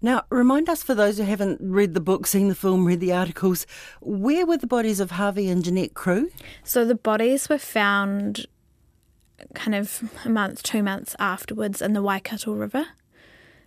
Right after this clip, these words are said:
Speaker 2: Um, Jeanette was found first and then Harvey was found later. Um, Harvey's body was actually weighted down by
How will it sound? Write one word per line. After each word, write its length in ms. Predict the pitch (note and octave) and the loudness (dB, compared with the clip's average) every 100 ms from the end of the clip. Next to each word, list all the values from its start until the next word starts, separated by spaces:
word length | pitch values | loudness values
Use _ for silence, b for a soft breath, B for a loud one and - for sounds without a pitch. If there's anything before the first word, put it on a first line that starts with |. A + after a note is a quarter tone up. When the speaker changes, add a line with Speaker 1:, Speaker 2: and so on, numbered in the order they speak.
| b - | b -10
Speaker 2:
Um, 480 | G#3 G3 F#3+ F#3+ G3 | -4 -2 -2 -2 -2
Jeanette 320 | - A3+ G3 | 0 0 0
was 180 | G#3 F#3+ | -4 -6
found 400 | - F#3 F#3 F#3+ | -6 -4 -2 -4
first 640 | - - - G3+ - - - | -4 -4 -4 -8 -8 -10 -8
and 160 | G3+ F#3 | -6 -4
then 380 | F#3 F#3 F#3+ G#3 | -4 -6 -10 -10
Harvey 360 | - F#3+ G3 | -4 -4 -4
was 220 | - G#3+ | -4 -6
found 300 | - G3 G3 | -6 -6 -6
later. 460 | F#3+ G3+ G3+ G#3 A3+ _ | -6 -6 -6 -8 -10 _
Um, 140 | - G3+ | -6 -6
Harvey's 500 | F#3 G#3+ G3+ G#3 G#3+ | 0 0 2 0 0
body 380 | - F#3+ F#3 F#3+ | -4 -4 -4 -4
was 260 | F#3+ G3 - - - | -4 -8 -12 -20 -16
actually 280 | - - G#3+ | -10 -6 -4
weighted 460 | G3+ G3 G#3+ G3 | -4 -4 -4 -4
down 420 | - F#3 G3+ D#4 | -6 -2 2 2
by 360 | C#4 G3+ G3 | 2 0 -2